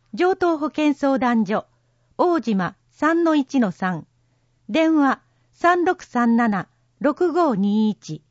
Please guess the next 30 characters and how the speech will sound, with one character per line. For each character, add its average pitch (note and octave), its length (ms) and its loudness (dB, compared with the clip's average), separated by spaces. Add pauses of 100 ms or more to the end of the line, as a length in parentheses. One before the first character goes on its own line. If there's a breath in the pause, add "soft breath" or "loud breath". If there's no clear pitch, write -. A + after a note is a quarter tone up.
(440)
フ D#4+ 80 -2
ァ E4 40 2
ッ - 40 -6
ク - 80 -20
ス、 - 260 -10 (380)
三 F4 300 0
六 F4 200 -2
三 A#3 340 0
七 G#3 320 -2 (340)
六 D4+ 320 0
六 F4+ 260 0
五 A3 240 0
一。 F3 400 -8 (920)
離 D4 140 4
乳 F#4 180 2
食 - 300 -4
教 C#4+ 220 0
室、 - 380 -12 (720)
四 - 160 -6
月 F4 320 -2
五 D4 240 -6
日 - 300 -4
木 A#3+ 340 -2
曜、 A3 340 -2 (500)
一、 A#3 400 -8 (300)
十 E4+ 220 0
三 D#4+ 260 0
時 F#3+ 120 -6
か F#3 160 -4
ら、 D#3+ 160 -8